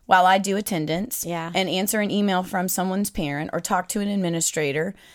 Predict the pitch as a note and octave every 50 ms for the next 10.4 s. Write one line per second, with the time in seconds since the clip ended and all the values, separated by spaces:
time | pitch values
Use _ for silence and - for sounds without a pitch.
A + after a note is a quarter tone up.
0 | - _ - C4+ C4 - - - - C4 C#4 - - A3+ - G3+ F#3+ G#3 G3+ F3+
1 | G#3+ G#3+ G#3 G3 F#3 F3 - - - F#3+ D3 G2+ - - G3 G3 A3+ A3 F#3 -
2 | - A3 A3 - - - - G#3 F#3 F#3 F#3+ - F#3 F3+ F3+ F3 E3+ E3 F3 F#3
3 | - A3 G3 F#3+ F#3 E3+ F3+ F3 E3+ E3+ D#3 D3 D3 D3+ D#3+ E3 D#3+ E3+ D#3+ -
4 | - E3+ E3 E3 F#3 F3+ D#3+ F3+ F#3 E3+ - - D3+ D#3 D#3 D#3 D#3 D3 C3+ A#2+
5 | - - F3+ F3 F3 E3 D#3+ - A3+ A3+ G#3+ F3 C#3+ C3 B2+ C#3+ C#3+ - - -
6 | B2+ - - - - - - D#3 C#3+ C3 E3+ E3+ F#3+ F#3 F3+ F3+ F3 - G#3 G3+
7 | F3+ E3 D#3+ - - - - E3+ - _ - - - - - - - - - -
8 | - - - - A#3+ A3+ A3+ A3 G#3+ G#3 G#3+ G#3 - _ _ _ _ _ _ _
9 | _ - - B3+ D#4+ F4 - C#4+ B3+ B3 B3 A3+ A#3+ A#3+ A#3 A3+ A3 G#3 G3 G3
10 | G3+ A3 F#3+ B2 D2+ - -